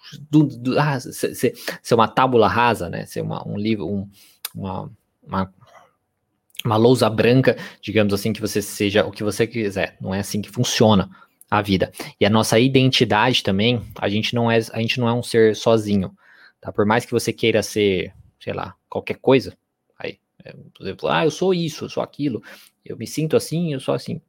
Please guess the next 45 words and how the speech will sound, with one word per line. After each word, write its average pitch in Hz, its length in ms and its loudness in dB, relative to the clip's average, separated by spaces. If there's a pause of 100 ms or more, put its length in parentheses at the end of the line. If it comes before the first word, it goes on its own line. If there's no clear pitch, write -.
(180)
Se - 100 -20
você, 107 520 0
por 104 120 -8
mais 117 200 2
que 131 80 -2
você 123 140 -4
quer 98 320 0
ser - 300 -8
assim, 131 220 -2 (500)
infelizmente 123 480 -2
não 123 80 2
é 120 40 0
assim 120 180 -4
que 113 60 -6
funciona 123 400 -2
a 120 40 0
vida, 123 320 2 (180)
porque - 160 -8
você 104 180 -2
não 120 100 -2
é 117 40 0
um 117 60 -2
ser 117 180 0
sozinho. 95 480 0 (520)
Você - 120 -4
não 107 160 2
é 117 80 4
um 117 40 0
ser 123 200 2
sozinho, 113 500 0 (340)
tá? - 200 -4 (540)
Você 107 240 0
pode 110 340 2
querer 104 300 -4
se 98 80 -10
identificar 101 440 0
com 127 100 -2
o 117 40 -4
que - 80 -14
você 120 220 -6
quiser, 95 340 0
você 107 220 -4
pode 95 240 -2
ser 104 180 0
que, - 200 -20